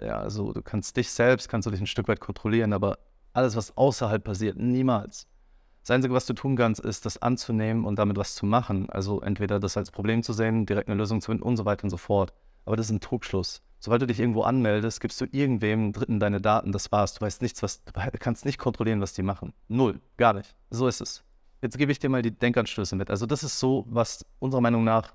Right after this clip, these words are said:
der Satz bedeutet, wenn uns jemand diesen Satz, diesen Satz sagt. Ja, „Hey, ähm, ihr macht, ihr, ihr verkauft meine Daten.“ Denkanstoß. Wir klammern mal das Internet komplett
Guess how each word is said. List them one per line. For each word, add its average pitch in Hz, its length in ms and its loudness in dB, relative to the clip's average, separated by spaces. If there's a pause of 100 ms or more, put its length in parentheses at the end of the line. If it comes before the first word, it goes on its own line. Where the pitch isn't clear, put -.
(100)
der 101 100 0
Satz 113 220 0
bedeutet, 117 460 2
wenn 104 80 4
uns 107 240 0
jemand 101 200 0
diesen 98 200 0
Satz, 98 360 -2
diesen 101 200 0
Satz 95 240 -2
sagt. - 340 -4
Ja, 110 160 2
„Hey, 110 400 2
ähm, 101 300 -2 (120)
ihr 107 180 -2
macht, 104 340 0
ihr, 110 100 2 (140)
ihr 95 100 -2
verkauft - 300 -4
meine 92 160 -2
Daten.“ 90 440 -6
Denkanstoß. - 640 -4
Wir 151 80 -8
klammern 143 240 0
mal 127 140 4
das 117 160 -2
Internet 135 440 0 (200)
komplett - 500 -2